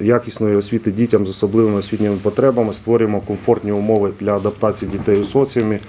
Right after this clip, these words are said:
І у нас працює інклюзивно-ресурсний центр, який нещодавно <clears throat> буквально приїхав в нове приміщення, яке ми будемо розвивати, розбудовувати і всі,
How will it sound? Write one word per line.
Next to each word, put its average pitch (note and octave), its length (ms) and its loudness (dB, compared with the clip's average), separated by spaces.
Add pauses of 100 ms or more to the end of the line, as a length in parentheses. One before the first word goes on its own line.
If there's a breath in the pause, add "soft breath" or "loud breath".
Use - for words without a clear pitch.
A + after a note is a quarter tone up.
(600 loud breath)
І B2+ 140 6
у A2+ 180 0
нас B2 200 2
працює A#2 600 2
інклюзивно-ресурсний G#2+ 960 0
центр, C#3 440 0
який G2+ 300 0
нещодавно A2 680 2 (180)
<clears throat> - 160 2
буквально A2 640 2 (880)
приїхав B2 400 4
в G#2+ 40 0
нове A2 220 4
приміщення, A2+ 520 0
яке G#2 180 -2
ми G#2+ 100 2
будемо G2+ 320 0
розвивати, A2 480 2
розбудовувати G2+ 760 2
і - 20 -2
всі, A#2 260 -2